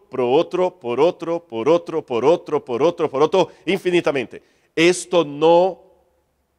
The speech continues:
ah, resuelve el problema. Yo voy a decir por qué. Si todo lo que existe es el universo,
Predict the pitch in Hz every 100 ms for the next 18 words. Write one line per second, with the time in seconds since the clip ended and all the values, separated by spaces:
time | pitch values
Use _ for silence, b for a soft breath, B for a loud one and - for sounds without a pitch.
0 | _ 131 131 131 127 123 - _ 120 143
1 | 131 165 160 147 165 175 - 135 131 147
2 | 143 165 139 87 _ _ - 135 165 160
3 | 165 156 143 127 170 156 87 _ _ _
4 | _ _ _ _ _ _ _ _ _ _
5 | _ _ - 165 165 - 220 214 208 196
6 | 151 135 170 - 123 101 _ _ _ _
7 | _ _ - 147 143 - 143 143 131 139
8 | 123 -